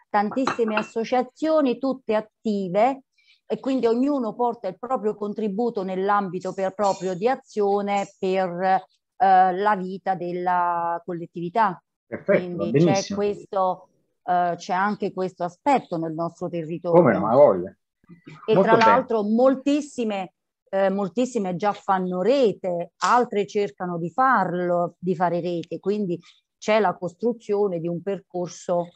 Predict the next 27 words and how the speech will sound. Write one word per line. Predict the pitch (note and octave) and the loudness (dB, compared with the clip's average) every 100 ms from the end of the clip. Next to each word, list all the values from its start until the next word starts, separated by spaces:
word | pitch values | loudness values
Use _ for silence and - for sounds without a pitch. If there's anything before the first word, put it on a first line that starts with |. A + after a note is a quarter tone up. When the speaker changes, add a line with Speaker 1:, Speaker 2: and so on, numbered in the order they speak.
| _ - | _ -8
Speaker 1:
in | G3 F3 | -6 -4
questo | F3+ E3+ D#3 | -4 -6 -12
senso. | - D#3 D3 C#3+ D3 D3 _ _ _ _ - | -12 -14 -14 -12 -12 -14 _ _ _ _ -14
Speaker 2:
Va | G2 | -10
bene, | A2+ A2+ F#2+ A#2+ | -4 -2 -4 0
grazie. | A#2 G#2 - E3+ | 0 0 -8 -4
Senti, | F3+ E3+ C3 C#3+ | 2 2 2 -2
eh, | D#3 D#3+ D#3+ D3+ D3 D3 | 0 2 4 4 4 0
c'è | F3+ F3 | -2 2
qualcun | F3 F3+ G#3 | 0 2 0
altro? | D#3 | 2
Ma, | E3+ - | 0 0
ah, | G#3 | -2
Emanuele, | G3 C4 A#3+ D3+ B2 | 0 0 2 2 0
che | D#3 | -2
non | F3 F3+ | -2 -4
ha, | F3 _ _ _ | -6 _ _ _
che | E3+ E3+ E3 | 0 0 -2
non, | E3+ E3 F3 | -12 -12 -10
non | F3 | 0
siamo | G3 F#3 | 2 2
riusciti | D#3+ E3 | 0 0
a | D#3 | -2
sentire | - D3+ E3+ D#3+ | -2 -4 2 4
la | C#3+ C#3 | 4 2
tua | D3+ F3 | 2 2
voce. | F#3+ C3 G#2+ | 0 -2 -10